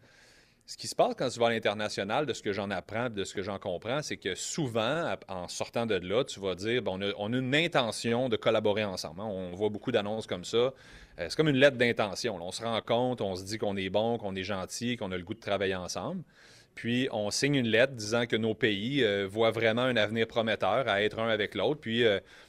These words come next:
puis là, c'est officiel, les pays disent au monde, « Oui, on veut travailler ensemble. » Le problème avec tous ces voyages-là depuis un an, c'est que l'intention est peut-être louable, mais il n'y a aucun résultat. Il y a, il y a rien présentement, il n'y a pas, il y a pas de,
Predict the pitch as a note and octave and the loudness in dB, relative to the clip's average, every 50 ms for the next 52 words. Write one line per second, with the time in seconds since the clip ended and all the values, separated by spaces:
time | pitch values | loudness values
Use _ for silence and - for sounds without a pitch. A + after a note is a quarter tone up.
0 | - _ _ - - G2+ B2 B2 - B2 A2+ A2 - - - - - A#2 A2+ B2 | -20 _ _ -8 -2 0 0 2 4 4 2 2 2 0 -2 0 2 2 2 4
1 | C#3 C3+ A#2+ - A#2 G#2+ A2+ C3 B2+ G#2 F#2 G#2 A#2 B2+ B2+ A#2+ A#2 B2 A2+ A2 | 2 0 2 2 2 2 2 0 -2 -2 0 2 2 2 4 2 2 2 2 0
2 | A2 B2+ B2+ A#2+ G#2 A2+ E3 F3 F3+ F3 D#3+ C3+ A#2+ C3 C3+ - B2+ A#2 A#2 A#2 | 0 -2 -2 -2 -2 -2 0 0 0 0 0 0 0 0 0 2 2 4 4 4
3 | A2 G#2 - - - - _ _ _ - - - - - - - _ _ _ - | 4 2 -2 -8 -10 -14 _ _ _ -20 -20 -20 -20 -20 -20 -20 _ _ _ -8
4 | G2 - - A#2 B2+ F3 G#3+ A#3 D#3+ A2+ G#2+ G#2 - - D3+ - - B2 A2+ A#2 | -4 0 2 4 4 4 4 4 4 2 2 0 -2 -4 -2 0 0 4 6 6
5 | A#2 A2+ G#2 F#2+ F#2 F#2 G#2+ C#3 E3+ D#3 A2 - - A#2 A2 G#2 G2 F#2+ G#2 B2+ | 6 6 4 2 0 0 0 0 2 0 0 -2 -2 -4 -4 -4 -4 -4 -4 -4
6 | F3+ G3+ G#3 F3 - _ _ _ _ _ _ _ _ _ _ - - A2+ F#2 A2 | -4 -6 -8 -10 -14 _ _ _ _ _ _ _ _ _ _ -12 -10 -6 -2 0
7 | B2 C3 B2+ C#3+ C3 A#2+ A#2 - G3 F#3 - B2+ B2 - B2 A2 C#3 F#3+ G#3+ D#3 | 0 2 4 4 4 4 2 0 0 0 0 0 0 0 2 2 2 2 2 0
8 | B2 A#2 A2 - D#3 D#3 C#3 B2+ A2+ A#2 G#2+ - - - _ _ _ _ _ _ | -2 -2 -2 -2 0 0 0 0 0 0 -4 -6 -8 -12 _ _ _ _ _ _
9 | _ _ _ _ - A2+ B2 B2 - B2 B2+ C3 A2+ C3 C3+ F#3 C4 D4 - B2 | _ _ _ _ -2 0 2 2 4 6 6 6 6 4 2 0 0 0 0 -2
10 | A#2 A2+ A#2+ G#2+ G#2 - C3+ E3 F#3+ E3+ A#2+ G2+ - - E3 F#3+ G#3 G3 - - | 0 2 2 0 0 -2 -4 -4 -2 0 -2 -2 0 0 0 2 0 0 -2 -2
11 | A2 G#2 G2 - D#3 F3+ G3 C#3 A#2 | -2 -2 0 0 0 0 2 2 0